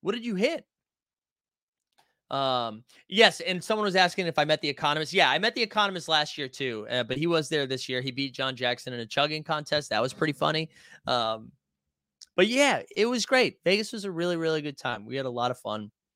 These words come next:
Um, and again, I hope it, like, you know, of course, this is me pumping my own stuff, but I thought the live show was a really fun component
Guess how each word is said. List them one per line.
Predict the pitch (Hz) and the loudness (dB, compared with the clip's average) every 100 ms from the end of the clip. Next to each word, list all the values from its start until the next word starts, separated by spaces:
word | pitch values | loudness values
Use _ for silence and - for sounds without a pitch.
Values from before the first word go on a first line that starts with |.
| _ _ _ _ - | _ _ _ _ -8
Um, | 123 120 113 110 | -4 -2 -4 -6
and | 160 | -4
again, | 180 247 240 | 2 4 4
I | 135 | 2
hope | 143 165 185 | 2 0 0
it, | 175 | 2
like, | 170 160 _ _ _ _ _ _ | 2 0 _ _ _ _ _ _
you | 190 | -6
know, | 139 110 110 | -4 -6 -10
of | 139 - | -12 0
course, | 208 196 | 0 0
this | - 180 | -4 -8
is | 170 151 - - _ _ _ _ - | -8 -10 -12 -14 _ _ _ _ -8
me | 143 | -6
pumping | 147 160 147 135 | -4 -4 -4 -4
my | 131 | -2
own | 143 139 | -2 -2
stuff, | - 104 - | -6 -6 2
but | 127 127 - - - - | 0 0 -12 -20 -18 4
I | 269 | 6
thought | - 254 - | 10 8 8
the | 196 | 6
live | 180 208 208 | 8 8 8
show | 226 196 | 6 6
was | 170 | 6
a | 147 | 2
really | 147 151 | 0 0
fun | 143 147 139 | 0 -2 -2
component | - 127 139 135 147 | -6 -6 -4 -2 -4